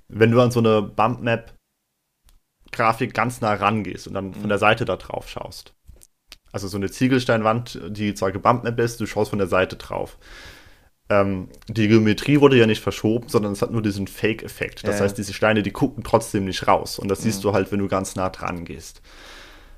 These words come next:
Speaker 1: Ähm, weil es offensichtlich nur hart gefaked wurde. Dann hat man sich die nächste Möglichkeit überlegt, wie kann man das besser hart faken. Ähm,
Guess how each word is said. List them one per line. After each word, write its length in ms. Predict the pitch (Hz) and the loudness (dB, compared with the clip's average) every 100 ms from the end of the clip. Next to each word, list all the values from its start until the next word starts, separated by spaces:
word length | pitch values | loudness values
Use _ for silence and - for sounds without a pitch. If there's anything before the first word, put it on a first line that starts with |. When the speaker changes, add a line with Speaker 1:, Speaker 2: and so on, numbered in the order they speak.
| - _ - | -20 _ -4
Speaker 1:
Ähm, 400 | 98 92 90 90 _ _ _ _ _ _ - - - - - | -2 -2 -6 -10 _ _ _ _ _ _ -20 -20 -20 -20 -14
weil 220 | 98 95 | -2 0
es 160 | 104 - | 0 -2
offensichtlich 600 | - 107 104 107 - 120 | -6 -6 -6 -8 -8 -6
nur 220 | 117 117 | -4 -2
hart 280 | 92 90 - | -2 -4 -2
gefaked 500 | 117 - 127 113 - | -6 2 4 4 0
wurde. 300 | 98 85 - - - _ _ _ _ _ _ _ _ _ | -4 -4 -4 -14 -20 _ _ _ _ _ _ _ _ _
Dann 140 | 110 | -4
hat 120 | 104 127 | -2 0
man 120 | 123 | 0
sich 140 | 123 | 0
die 100 | 120 | 2
nächste 340 | 117 151 - 110 | 4 2 2 -4
Möglichkeit 460 | 107 107 - 107 | -4 -4 -2 -2
überlegt, 480 | 107 104 98 110 113 | 0 0 0 -4 -6
wie 100 | 107 | -10
kann 160 | - 110 | -6 -4
man 120 | 113 | 0
das 400 | 107 107 - - _ _ _ _ | -2 -4 -8 -14 _ _ _ _
besser 640 | 120 123 123 113 95 92 | -4 0 2 2 -2 -4
hart 360 | - - 95 92 | -6 -2 -2 -2
faken. 600 | - 98 87 85 120 160 - _ _ _ _ _ _ _ _ - | -6 -4 -4 -4 -8 -10 -16 _ _ _ _ _ _ _ _ -8
Ähm, 500 | 104 104 104 104 110 | -4 -2 -4 -8 -12